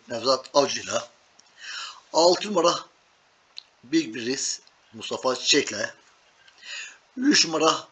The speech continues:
Lady North, İbrahim Sefa Söğüt'le. Yedi numara Marcus. Sekiz numara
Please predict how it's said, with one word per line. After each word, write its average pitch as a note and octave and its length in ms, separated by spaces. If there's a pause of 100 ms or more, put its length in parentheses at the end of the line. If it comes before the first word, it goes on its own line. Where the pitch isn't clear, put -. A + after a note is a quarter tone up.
(560)
Lady C3+ 360
North, A#2+ 340 (340)
İbrahim A#2 420
Sefa A2+ 440
Söğüt'le. A2 560 (1000)
Yedi E3 300
numara D#3+ 500
Marcus. A2+ 640 (2250)
Sekiz - 720
numara D3 400